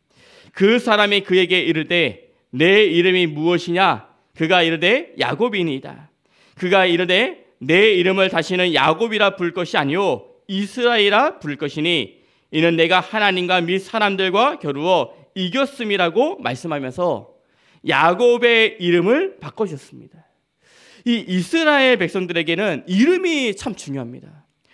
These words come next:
왜냐하면 그 이름대로 하나님께서는 언약의 여정을 가도록 하시는데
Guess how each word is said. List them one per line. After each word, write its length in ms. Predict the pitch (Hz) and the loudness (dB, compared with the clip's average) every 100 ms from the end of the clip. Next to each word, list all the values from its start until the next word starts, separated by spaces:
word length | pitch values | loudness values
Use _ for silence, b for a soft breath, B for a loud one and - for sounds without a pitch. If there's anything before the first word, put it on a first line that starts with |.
| b 160 | b 0
왜냐하면 500 | 180 196 196 247 - | 2 4 2 0 0
그 260 | 233 262 | 2 2
이름대로 1000 | 202 202 240 320 254 180 226 156 113 b b | 0 2 2 4 2 4 4 2 -2 b b
하나님께서는 840 | - 220 208 196 190 190 208 269 - - b b - | -2 0 0 0 -4 -2 0 -2 -4 -20 b b 0
언약의 880 | 156 175 214 247 233 220 220 208 151 | 4 4 4 2 2 2 2 2 0
여정을 600 | 151 175 185 277 392 - | 0 0 2 2 0 -8
가도록 380 | 135 143 151 | -8 -6 -6
하시는데 760 | 170 - 139 143 190 127 110 | -8 -8 -8 -6 -6 -6 -10